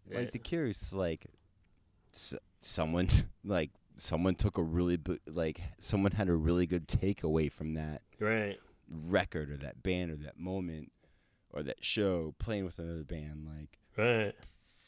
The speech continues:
Speaker 2: Yeah, and that's a huge point in the sense that, like we're
Speaker 1: That's
Speaker 2: saying
Speaker 1: my takeaway from The Cure. <laughs> You
Speaker 2: From
Speaker 1: know,
Speaker 2: <laughs>
Speaker 1: just, like,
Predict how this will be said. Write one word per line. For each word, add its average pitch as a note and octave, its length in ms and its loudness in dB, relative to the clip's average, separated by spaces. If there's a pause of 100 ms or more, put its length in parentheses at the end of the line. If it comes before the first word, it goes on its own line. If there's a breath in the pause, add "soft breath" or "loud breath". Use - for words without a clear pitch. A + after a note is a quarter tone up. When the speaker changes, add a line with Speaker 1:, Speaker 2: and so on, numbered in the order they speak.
(120)
Speaker 2:
Yeah, D3 180 12
and C3+ 80 8
that's D3 160 4
a D#3 60 8
huge C#3+ 280 4
point D#3 260 8
in B2 40 0
the B2 100 8
sense B2+ 400 2
that, A#2+ 320 4 (460)
like A#2+ 180 -2
we're A#2 80 0
Speaker 1:
That's A2+ 140 0
Speaker 2:
saying C3 320 6
Speaker 1:
my B2+ 120 8
takeaway F#2 560 2
from F2 180 -4
The E2 80 -2
Cure. G2 300 -8
<laughs> G2 40 -6
You G#2 40 -6
Speaker 2:
From D3+ 300 8
Speaker 1:
know, C#3+ 260 6
Speaker 2:
<laughs> - 0 -
Speaker 1:
just, A#2+ 320 4
like, G#2 180 0